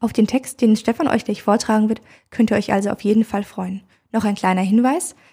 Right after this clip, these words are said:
Wenn ihr der Autorin helfen wollt, bei unserem Schreibwettbewerb einen Büchergutschein zu gewinnen, dann stimmt für sie ab. Das geht ganz einfach und ab sofort auf unserer Website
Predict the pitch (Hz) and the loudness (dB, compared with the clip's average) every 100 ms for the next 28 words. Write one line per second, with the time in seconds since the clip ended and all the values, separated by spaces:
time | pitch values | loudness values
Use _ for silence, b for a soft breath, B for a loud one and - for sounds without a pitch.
0 | b b - 240 277 247 240 285 294 240 | b b -2 2 4 2 2 0 2 2
1 | 269 285 226 196 190 - 214 190 190 - | 2 0 0 0 -4 -6 -4 -4 -2 -2
2 | 262 226 208 190 190 190 - 196 196 233 | -2 -2 -4 -2 0 -2 -2 -2 0 0
3 | 285 262 220 - 196 190 190 196 233 311 | 0 0 0 -2 -4 -2 -2 2 2 2
4 | B B - 262 262 302 311 294 240 214 | B B -2 0 2 2 2 0 2 0
5 | - - - - 190 - 190 - 269 294 | -4 -10 -10 -4 -2 -2 -2 0 0 0
6 | - 220 202 - - 208 285 - b b | -2 -2 -2 -4 0 0 0 -6 b b
7 | - - 208 190 190 247 - 277 320 - | -8 -2 0 0 2 0 0 -2 -2 -4